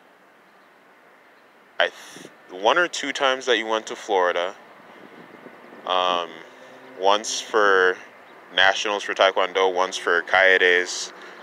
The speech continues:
basketball stuff. Um,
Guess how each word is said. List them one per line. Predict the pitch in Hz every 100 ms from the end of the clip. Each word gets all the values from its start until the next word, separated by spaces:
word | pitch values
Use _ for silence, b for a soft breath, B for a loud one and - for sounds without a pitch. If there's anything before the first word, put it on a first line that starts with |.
| B - - -
basketball | 98 98 - - 82 82
stuff. | - 78 90 - - - - - - - - - - - - -
Um, | 87 87 78 76